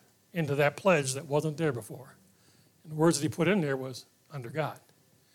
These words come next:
They weren't there before that point in time. In nineteen fifty-four, Dwight David Eisenhower decided to put in, "Under God." And boy, did he create some havoc with that.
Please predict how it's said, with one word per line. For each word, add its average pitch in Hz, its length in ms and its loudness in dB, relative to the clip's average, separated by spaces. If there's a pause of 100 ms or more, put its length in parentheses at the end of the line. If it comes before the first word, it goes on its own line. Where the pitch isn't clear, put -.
(440)
They 151 80 -12
weren't 147 240 -2
there 214 180 6
before 147 320 0
that 139 160 -4
point 147 220 -8
in 127 60 -14
time. 151 240 -4
In 127 60 -10
nineteen 131 300 -4
fifty-four, 170 560 0
Dwight 143 240 -4
David 151 260 -4
Eisenhower 151 420 -2
decided 131 380 -6
to - 60 -18
put 160 100 -2
in, 151 240 -4
"Under 143 200 -10
God." 131 340 -4 (480)
And 139 260 -12
boy, 165 240 6
did 147 160 -4
he 175 160 6
create 156 360 0
some 131 140 -4
havoc 151 400 -4
with 151 200 -16
that. 131 320 -8